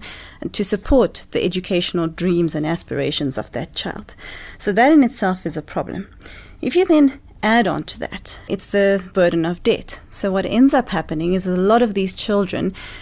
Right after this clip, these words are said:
have to take out student loans to finish off their education, particularly tertiary education, in order to achieve their dreams and aspirations. And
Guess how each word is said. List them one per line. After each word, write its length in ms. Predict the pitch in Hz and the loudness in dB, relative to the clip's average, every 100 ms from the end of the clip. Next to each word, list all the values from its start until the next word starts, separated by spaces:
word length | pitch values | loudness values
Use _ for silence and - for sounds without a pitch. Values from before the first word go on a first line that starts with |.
| - | -10
have 200 | - 202 | -4 -2
to 100 | - | -2
take 300 | 190 196 190 | -2 -2 0
out 220 | 165 151 - | -2 -2 -4
student 600 | - 254 254 240 226 208 | -4 0 2 2 2 2
loans 500 | 208 202 196 196 - | 2 4 2 -2 -6
to 100 | - | -10
finish 400 | - 226 214 - | -2 0 0 0
off 180 | 196 - | -2 0
their 140 | 185 | -2
education, 580 | 180 185 202 190 202 190 | 0 -4 0 0 0 -2
particularly 800 | - - - 294 - 269 190 180 | -4 -6 0 0 2 2 2 -2
tertiary 500 | - 269 269 196 - | 0 0 2 -2 -6
education, 680 | - - - - - 247 254 - - - - - | -10 -12 -10 -6 -2 -2 -2 -14 -16 -18 -18 -4
in 140 | 196 | 0
order 160 | 202 202 | 2 0
to 420 | - 190 190 185 - | -2 -2 0 -2 -6
achieve 440 | - - 196 175 | -6 -2 -2 0
their 240 | 190 196 | 2 2
dreams 340 | 196 180 180 170 | 2 2 2 2
and 100 | 156 | -2
aspirations. 840 | 160 - 160 160 - 247 262 - - - - - | -4 -6 -4 -4 0 4 4 2 -16 -20 -20 -8
And 420 | - 240 240 220 | 0 4 4 4